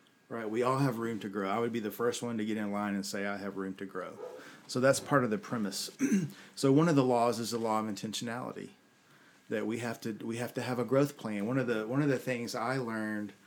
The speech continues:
I think in junior high, it was actually called, you know, from church camp, you need to have a quiet time. You need to read your Bible, pray every day. You know, it's kind of that habit of growing spiritually.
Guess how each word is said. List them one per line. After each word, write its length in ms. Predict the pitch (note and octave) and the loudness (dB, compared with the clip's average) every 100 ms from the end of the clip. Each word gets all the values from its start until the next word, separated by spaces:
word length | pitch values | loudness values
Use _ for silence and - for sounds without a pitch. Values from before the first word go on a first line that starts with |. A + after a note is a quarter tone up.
| - - - | -20 -20 -14
I 60 | A2+ | -8
think 260 | - G#3+ | -2 0
in 120 | D#3+ | 0
junior 300 | G2+ A2 C#3+ | -2 0 0
high, 260 | A#2+ F2+ F#2 | 0 -4 -4
it 80 | A2 | -4
was 100 | A2 | 0
actually 300 | C#3 D#3+ B2+ | 0 0 -2
called, 420 | - A#2+ A2 G#2+ - - - | 0 0 2 -2 -6 -18 -10
you 100 | B2 | -6
know, 160 | G2+ G2+ | -4 -4
from 380 | A#2 G#2+ G2+ - - - - | -4 -6 -6 -10 -20 -16 0
church 320 | F3 - - | 0 0 -2
camp, 280 | G#2+ G#2 A2 - - - - | -2 -4 -6 -16 -20 -20 -2
you 120 | C3+ | 4
need 140 | C#3 | 4
to 60 | A#2+ | 4
have 160 | B2 | -4
a 60 | A2 | -4
quiet 340 | - B2+ A2+ - | -2 0 0 -2
time. 300 | F#2 F2 F#2 | -8 -6 -6
You 60 | |
need 160 | G2+ G2 | -4 -4
to 80 | G2 | -4
read 180 | G#2 G2 | -6 -4
your 60 | |
Bible, 360 | A#2+ C3+ C3+ C3 | 0 2 2 -2
pray 320 | - C3 B2 | -2 -2 0
every 160 | A#2+ A#2+ | -2 -2
day. 380 | A#2 A#2 A#2 A#2 | -2 -2 -4 -4
You 80 | |
know, 80 | A2+ | -4
it's 120 | G#2 | -6
kind 160 | - C#3 | -2 -2
of 60 | A#2+ | 0
that 140 | G#2+ F#2+ | -2 -2
habit 440 | A#2+ A#2 A2 G2+ | -4 -2 -2 -2
of 420 | G2+ G#2+ G2+ G2 | -4 -4 -4 -6
growing 400 | - G#2+ G#2 G2+ | -4 -2 -2 -2
spiritually. 580 | F#2+ B2+ A#2 - F#2 G2 | -4 -4 -6 -6 -12 -12